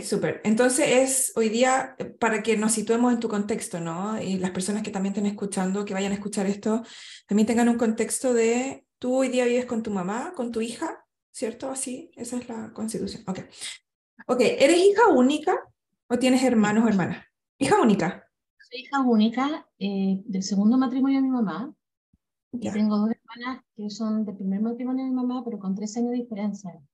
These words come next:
Speaker 2: Yo me crié sola con mi mamá.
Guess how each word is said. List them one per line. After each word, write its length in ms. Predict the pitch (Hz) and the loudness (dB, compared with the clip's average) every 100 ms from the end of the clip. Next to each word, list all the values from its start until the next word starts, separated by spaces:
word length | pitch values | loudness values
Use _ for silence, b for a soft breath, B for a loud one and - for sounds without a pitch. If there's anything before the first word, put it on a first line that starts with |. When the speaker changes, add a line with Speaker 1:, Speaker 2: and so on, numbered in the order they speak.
| _ _ _ _ _ _ | _ _ _ _ _ _
Speaker 2:
Yo 160 | 185 226 | 0 2
me 120 | 240 | 4
crié 220 | 214 214 | 4 0
sola 420 | 214 226 139 - - _ _ _ _ _ | 0 -4 -4 -8 -16 _ _ _ _ _
con 140 | 80 | -8
mi 80 | 78 | -6
mamá. 180 | - | -6